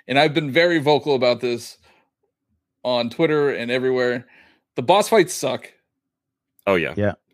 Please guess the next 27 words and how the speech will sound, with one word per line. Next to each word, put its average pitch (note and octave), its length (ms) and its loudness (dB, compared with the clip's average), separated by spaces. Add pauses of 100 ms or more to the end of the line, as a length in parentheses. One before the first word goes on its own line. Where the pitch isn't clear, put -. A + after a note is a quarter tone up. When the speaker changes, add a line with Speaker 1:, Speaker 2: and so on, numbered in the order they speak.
Speaker 2:
And G#2+ 120 2
especially B2 580 0
airship G#2 400 -2 (420)
bosses. E2 260 -4
Speaker 1:
Airship C#3+ 400 0
boss C#3+ 220 0
fights. C3+ 280 0
I C#3+ 80 0
wouldn't E3+ 140 0
even C3 120 -2
call C3+ 160 2
those B2+ 140 -2
boss A#2+ 220 -2
fights. A#2 400 -6 (260)
Speaker 2:
Yeah, D#2 140 -2
that's F2 220 0
a, E2+ 480 0 (280)
uh, D#2+ 280 0
run F#2 320 2
the F2+ 80 0
conveyor. E2+ 400 -4
Don't F2+ 320 0 (520)
just - 220 -10
run F2+ 460 0
at G#2+ 320 -2
the A2+ 80 -6
thing B2 460 -2